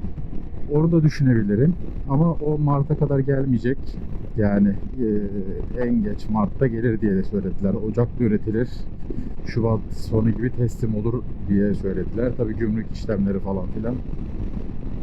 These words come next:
O yüzden orada, e, şeye bilmiyorum tabii ne olur, ne biter,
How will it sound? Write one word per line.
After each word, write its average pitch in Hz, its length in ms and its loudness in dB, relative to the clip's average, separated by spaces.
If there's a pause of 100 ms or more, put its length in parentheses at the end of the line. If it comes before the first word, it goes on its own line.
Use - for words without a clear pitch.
(100)
O 127 80 2
yüzden 139 340 0 (120)
orada, 131 540 -2 (140)
e, 113 1040 -2
şeye 123 440 -2
bilmiyorum 120 540 0
tabii 98 260 2 (180)
ne 104 60 2
olur, 101 360 0
ne 101 120 2
biter, 101 280 -2